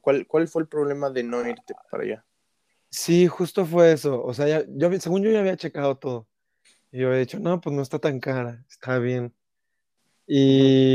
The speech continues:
Speaker 2: pues, hice todo el proceso, metí papeles,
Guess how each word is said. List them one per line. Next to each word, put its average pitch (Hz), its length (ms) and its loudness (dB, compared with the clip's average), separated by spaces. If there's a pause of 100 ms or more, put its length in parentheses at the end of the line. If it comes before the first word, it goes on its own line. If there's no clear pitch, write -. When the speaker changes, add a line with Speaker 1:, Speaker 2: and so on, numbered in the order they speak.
(520)
Speaker 2:
pues, 131 300 -2
hice 139 200 2
todo 139 160 4
el 127 80 2
proceso, 156 600 2
metí 131 260 -6
papeles, 156 960 0